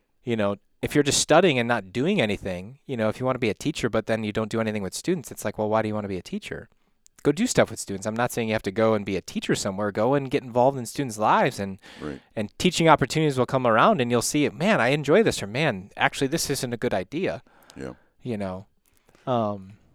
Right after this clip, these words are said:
Speaker 2: Well, it's interesting. When you look at the way life is, it, there are people that they're trying to figure out what to do in life, and a lot of times they're thinking, "What can I do that benefits me?"
Speaker 1: Yeah.
Speaker 2: What if we change the thought and think, "What can I do to benefit others?"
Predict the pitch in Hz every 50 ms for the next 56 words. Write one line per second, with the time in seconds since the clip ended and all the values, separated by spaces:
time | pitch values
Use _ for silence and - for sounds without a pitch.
0 | _ _ _ - 151 131 123 - 147 147 135 131 117 - - 113 90 95 104 107
1 | 104 104 113 120 123 - 113 92 101 95 92 92 92 90 90 90 90 - - 90
2 | 87 80 73 71 - - 85 87 - _ - 95 92 101 92 - - 117 110 90
3 | 101 98 95 90 87 - _ - - _ - - - _ _ - 110 104 101 -
4 | 131 123 120 113 - - 113 110 110 107 104 104 - - 98 87 101 98 95 92
5 | 92 98 107 110 104 95 - 95 92 95 101 110 117 117 110 - 107 104 95 82
6 | - 98 92 - - 101 98 - 104 95 87 80 - _ _ _ _ _ - 110
7 | 123 135 - 135 123 113 104 95 104 110 104 98 90 - 104 95 98 95 - 104
8 | 90 - - 87 90 101 110 135 - _ _ - 110 104 92 87 87 - - -
9 | 127 143 151 131 113 104 - - 123 117 110 98 - 95 87 - 117 120 123 -
10 | - 69 78 - 98 98 95 87 - 101 104 - 113 107 98 92 95 98 92 90
11 | - 101 98 98 95 - 98 92 95 98 90 69 - - -